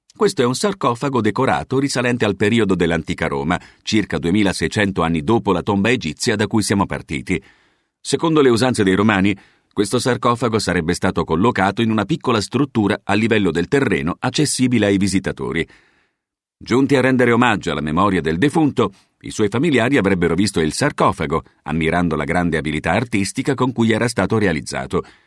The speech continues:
Il sarcofago è stato intagliato da un blocco di marmo con un rilievo così profondo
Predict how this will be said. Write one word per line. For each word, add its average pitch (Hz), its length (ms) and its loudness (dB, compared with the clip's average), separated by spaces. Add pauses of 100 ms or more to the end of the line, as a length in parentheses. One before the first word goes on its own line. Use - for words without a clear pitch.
(480)
Il 101 160 -2
sarcofago 131 680 0
è 101 60 4
stato 101 240 -2
intagliato 90 520 0
da 80 120 0
un 76 100 -2
blocco 110 300 0
di 90 100 2
marmo 123 400 2
con 107 160 0
un 101 340 2
rilievo 95 540 2
così 92 280 -4
profondo 101 640 -2